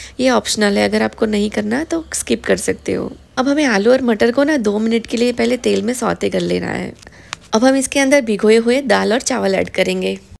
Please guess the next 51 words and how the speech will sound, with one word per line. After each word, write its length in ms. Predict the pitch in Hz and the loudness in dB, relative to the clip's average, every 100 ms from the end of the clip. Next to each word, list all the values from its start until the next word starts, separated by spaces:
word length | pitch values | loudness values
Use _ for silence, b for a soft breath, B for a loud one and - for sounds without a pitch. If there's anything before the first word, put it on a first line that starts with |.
| B B B | B B B
और 80 | 247 | 2
इसके 260 | 262 262 302 | 2 2 -2
साथ 320 | 240 214 208 | 2 0 2
ही 60 | 254 | 2
हम 140 | 262 | 2
इसके 220 | 262 - | 0 0
अंदर 220 | 262 254 277 | -2 0 0
दो 200 | 214 220 | 2 0
ग्लास 280 | 214 220 208 | 2 0 0
भर 100 | 208 | -6
के 120 | 208 262 | -2 -2
पानी 320 | 233 185 190 | 0 -2 0
ऐड 140 | 190 180 | -2 0
करेंगे 440 | 190 185 185 190 B B B B B | -2 -2 -4 -6 B B B B B
और 100 | 247 | 2
ऊपर 240 | 277 269 277 | 2 2 2
से 120 | 285 | 2
हम 100 | 294 | 2
टेस्ट 300 | 269 202 - | 4 2 2
के 60 | 233 | -2
according 340 | 226 247 330 | 0 -2 -2
नमक 200 | 226 208 | -2 -4
भी 160 | 190 196 | -2 0
ऐड 160 | 185 | 0
कर 140 | 180 190 | 0 -4
लेंगे। 400 | 180 185 190 196 - B B B B | -2 -4 -4 -6 -10 B B B B
अच्छे 300 | - - 302 | -4 0 0
से 120 | 339 | 0
खिचड़ी 300 | 294 269 262 | 0 0 -2
को 120 | 254 | 0
हमें 160 | 247 320 | 0 2
मिक्स 280 | 269 196 - | 0 -2 -4
कर 140 | 196 | -2
लेना 280 | 185 180 180 | 0 0 0
है। 220 | 180 190 208 B B B B - | 0 -2 -8 B B B B -6
अब 100 | 240 | 0
कुकर 300 | 247 233 240 | 2 4 4
का 120 | 262 | 4
ढक्कन 340 | 226 196 240 | 0 0 0
बंद 200 | 233 214 | 2 0
करने 180 | 226 233 | 0 -2
से 120 | 240 | -2
पहले 260 | 240 240 254 | 0 0 0
ना 100 | 359 | -2
खिचड़ी 340 | 339 220 214 | -4 -6 -2
में 120 | 226 240 | -2 0
हम 100 | 240 | -2
एक 140 | 240 | -2
उबाल 300 | 214 196 196 | -2 -2 -2
आने 240 | 185 180 | -2 -2
देंगे। 400 | 180 180 180 190 | -2 -2 -4 -6